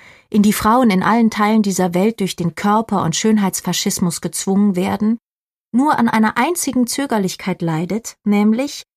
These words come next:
die Tyrannei von Schönheit und Körperkontrolle mit den weitergreifenden Aspekten von Arbeitskraft, Macht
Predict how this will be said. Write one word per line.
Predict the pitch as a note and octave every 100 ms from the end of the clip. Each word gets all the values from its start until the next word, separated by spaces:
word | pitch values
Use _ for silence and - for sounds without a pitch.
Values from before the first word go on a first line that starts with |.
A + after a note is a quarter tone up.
| _ _ _ -
die | G#3+
Tyrannei | - A3+ G#3+ A#3 D4+
von | E4 A3 G3+
Schönheit | - C#4 D#4+ C4 F#3+ E3+
und | - E3
Körperkontrolle | - C#4 D4 A#3 - E3+ - C#3+ D3+ F3+ B3 -
mit | G3+ G3+
den | G#3+ G#3 -
weitergreifenden | G3+ B3 D#4 C4 - G3+ B3+ B3+ A3 G3+ G3+
Aspekten | - - G3 - - A3+
von | - E3+
Arbeitskraft, | E3 F3 G3 A3+ - - - C4 - - - -
Macht | E3+ E3+ - - -